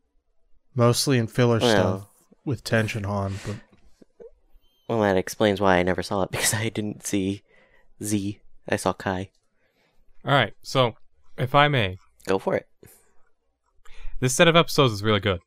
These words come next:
Speaker 3: I, I, I thoroughly enjoyed them. Um, episode eleven was, you know, I, I, I just,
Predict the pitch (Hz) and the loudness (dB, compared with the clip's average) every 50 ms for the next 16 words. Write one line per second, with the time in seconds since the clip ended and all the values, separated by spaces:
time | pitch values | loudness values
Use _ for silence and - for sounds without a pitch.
0 | _ _ _ _ _ _ _ _ _ _ _ _ - - - - 120 123 123 120 | _ _ _ _ _ _ _ _ _ _ _ _ -16 -12 -2 2 2 2 4 4
1 | 117 120 117 110 - 139 123 107 - - - - - 131 131 123 110 110 110 113 | 2 0 0 -2 -2 -2 -2 -2 -4 -8 -6 -2 2 4 4 4 4 2 0 0
2 | 101 98 - 101 95 92 95 92 92 - - - - - - - - - - - | -2 -2 0 0 0 -2 -4 -8 -10 -12 -14 -14 -14 -16 -18 -20 -20 -20 -20 -20
3 | - - - - - 117 113 110 104 98 92 87 90 90 - - - - - - | -18 -18 -16 -6 0 4 6 6 6 4 2 0 -4 -6 -4 -4 -4 -4 -4 -8
4 | _ - - _ - _ _ _ _ _ _ _ _ _ _ _ _ _ _ - | _ -20 -20 _ -20 _ _ _ _ _ _ _ _ _ _ _ _ _ _ -20
5 | - - - - - 185 156 - - 180 160 156 147 143 143 139 127 123 123 123 | -20 -18 -16 -4 0 6 8 8 10 10 10 8 6 4 2 0 2 4 4 4
6 | 123 120 120 117 113 - - - - - - - - - - 127 104 107 - _ | 4 4 2 0 -2 -4 -4 -4 -6 -6 -8 -10 -10 -8 -6 -6 -6 -6 -8 _
7 | - 113 - - 135 131 131 - 131 123 123 - 131 127 - - | -8 -8 -6 -4 -4 -6 -4 -2 0 0 0 2 0 -2 -2 -6